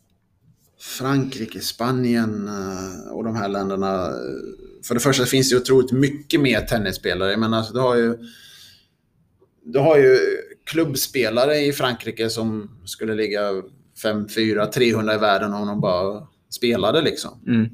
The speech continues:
Speaker 1: Så att, eh, det finns så otroligt mycket mer tennisspelare i de här länderna också, men, eh, det man ofta ser, i alla fall den nivån jag har varit på, även på Challenger, och det är...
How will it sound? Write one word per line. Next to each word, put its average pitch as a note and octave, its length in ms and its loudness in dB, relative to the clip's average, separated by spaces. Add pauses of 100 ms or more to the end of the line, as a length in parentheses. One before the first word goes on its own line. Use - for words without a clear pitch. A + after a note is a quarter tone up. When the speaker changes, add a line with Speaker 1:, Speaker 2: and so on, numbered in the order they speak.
(140)
Speaker 1:
Så - 140 -6
att, - 260 -6
eh, G2 140 0 (120)
det G2 60 -4
finns A#2 240 -4
så A2+ 60 -8
otroligt C3+ 300 2
mycket C#3+ 340 2
mer A#2+ 100 2
tennisspelare A2 800 -2
i - 20 0
de C3+ 100 0
här B2+ 100 2
länderna A2 360 2
också, B2+ 340 -6
men, A2+ 320 0
eh, A2 260 -4 (1120)
det A#2 80 0
man C3+ 140 2
ofta C3+ 240 0
ser, D#3 440 4
i C#3 60 4
alla C3 140 2
fall B2+ 160 2
den B2 120 0
nivån B2+ 280 0
jag C#3 120 4
har C#3+ 120 6
varit B2+ 300 2
på, A2+ 200 0
även A2+ 320 0
på A#2 100 -6
Challenger, G#2 520 -2
och A2+ 300 -2
det B2+ 420 0
är... A#2 260 0